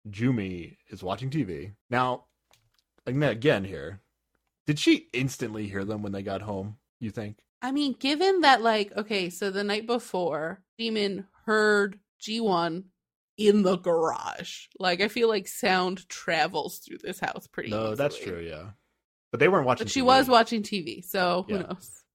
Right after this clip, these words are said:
Speaker 1: And the way, like, the whole scene with Jumi is, like, there's no audio because, like, we're not hearing the T V. She's not talking,
Speaker 2: Mm-hmm.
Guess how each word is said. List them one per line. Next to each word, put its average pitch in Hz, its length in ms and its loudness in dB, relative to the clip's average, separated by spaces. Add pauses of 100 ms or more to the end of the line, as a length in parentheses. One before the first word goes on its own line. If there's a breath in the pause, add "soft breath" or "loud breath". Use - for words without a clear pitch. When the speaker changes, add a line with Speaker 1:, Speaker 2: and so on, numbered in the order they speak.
(200)
Speaker 1:
And 160 100 4
the 165 80 8
way, 202 240 8
like, 139 160 2
the 139 100 4
whole 185 180 8
scene 131 640 0
with 98 220 -4
Jumi 90 480 -6
is, 87 220 -12
like, 80 400 -8 (260)
there's 107 260 -4
no 104 380 4
audio 90 560 -10 (320)
because, 101 420 -4
like, 90 200 -10
we're 98 80 -4
not 101 260 0
hearing 107 240 -4
the 101 60 -6
T 95 220 -12
V. 78 300 -12
She's 104 260 -10
not 98 180 -8
talking, 226 340 -8
Speaker 2:
Mm-hmm. 190 220 -6